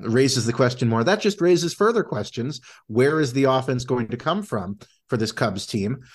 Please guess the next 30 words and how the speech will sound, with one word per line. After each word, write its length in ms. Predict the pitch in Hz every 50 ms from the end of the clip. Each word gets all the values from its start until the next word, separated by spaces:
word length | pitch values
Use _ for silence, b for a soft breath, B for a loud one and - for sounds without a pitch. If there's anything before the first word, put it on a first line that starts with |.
| B B B B B _ -
Um, 480 | 120 113 107 104 104 98 98 98 - - _ - -
yeah, 260 | 107 131 123 - -
so, 460 | - - - 131 123 120 117 113 110 - 113 113 - - 156 156 -
and, 200 | 165 170 170 165
you 80 | 165 175
know, 100 | 175 185
it's 140 | 180 180 -
funny, 320 | - 170 170 165 135 120
it's 140 | - 123 123
just 160 | 151 156 -
about 180 | 165 165 147 139
everything 280 | 143 165 180 180 180
the 80 | 160 143
Giants 320 | 120 135 131 139 143 131
have 100 | 143 120
done 220 | 110 127 131 156 175
this 240 | 151 131 123 -
year, 260 | - 95 87 80 98 - B B B B B B B
I 120 | - 123
feel 200 | 127 - 131 127
like, 180 | 127 123 123 123
has 140 | 127 113 101
been 180 | 104 113 110
motivated 560 | 110 110 120 123 123 113 113 110 107 110 104
by, 380 | 98 107 104 101 104 104 104 98 b b b b _ _ _ _ _ _ _ -
uh, 280 | 123 120 117 113 101
failing 640 | 73 - - - - 147 143 151 151 143 139 131 127
or 100 | 117 117
perceived 600 | 117 - 123 107 - - - 196 233 247 233 -
failing 580 | - - 139 120 110 104 107 110 113 123 123